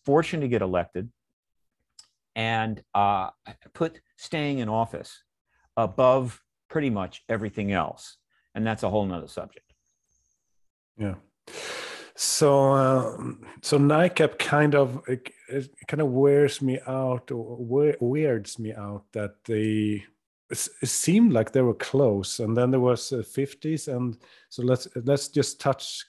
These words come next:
Speaker 2: quickly on, uh, the Washington flap. Uh, have you ever heard of that? Uh, the time reference, uh, correlates quite well with the H bomb.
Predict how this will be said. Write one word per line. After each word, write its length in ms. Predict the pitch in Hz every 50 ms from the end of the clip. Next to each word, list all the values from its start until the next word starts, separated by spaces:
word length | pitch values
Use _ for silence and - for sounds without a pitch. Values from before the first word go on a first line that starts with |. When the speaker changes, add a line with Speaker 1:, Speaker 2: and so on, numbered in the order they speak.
| _ _ - -
Speaker 2:
quickly 320 | - 127 120 - 123 110
on, 380 | 110 107 104 104 107 104 107 - -
uh, 300 | 110 107 104 104 101 101 92
the 80 | 110 107
Washington 500 | 107 120 110 - 123 113 101 117 107 95
flap. 500 | - - - 131 123 107 95 92 - _ _ _ - _ _ _ - - - _ _ _
Uh, 200 | - 113 113 113 - -
have 200 | - - 127 127
you 120 | 156 196 -
ever 260 | 175 180 160 151 156
heard 400 | 131 - 151 151 151 151 143 127
of 260 | 123 123 120 113 110 107
that? 260 | 127 123 120 113 - _ _ 127
Uh, 260 | 123 120 120 113 110 - _ _ _ _ _ _ _ _ _ _ _ _ -
the 80 | 120 117
time 460 | - - - - 147 156 160 156 147
reference, 640 | 117 104 98 - 104 101 101 92 - - - -
uh, 160 | 110 104 101 101 -
correlates 800 | - - 143 143 143 139 120 117 113 110 107 - - - - - - _ _ _ _ _ _ _ _ _ _ _ _
quite 280 | - - 139 156 175 -
well 300 | 131 127 139 143 131 110
with 200 | 104 104 101 101 _ -
the 540 | 113 113 110 110 107 104 104 104 101 101 -
H 360 | 139 156 175 170 - - -
bomb. 340 | - 92 90 87 87 90 90